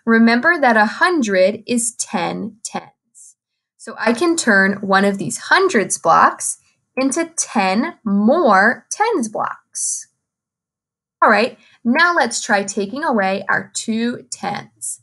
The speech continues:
I definitely have enough this time. And then I still need to subtract three hundreds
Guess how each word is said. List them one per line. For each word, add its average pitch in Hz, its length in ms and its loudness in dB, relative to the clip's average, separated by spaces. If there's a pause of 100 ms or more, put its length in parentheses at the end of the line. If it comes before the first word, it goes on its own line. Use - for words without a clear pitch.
(300)
I 196 60 -4
definitely 254 680 0
have 196 180 0
enough 185 300 -6
this 185 220 -6
time. - 340 -14 (1400)
And 254 200 0
then 269 160 2
I 320 80 -2
still 254 300 -2
need 254 180 -4
to 339 100 -8
subtract 220 680 -2 (380)
three 233 380 -2
hundreds 208 800 -2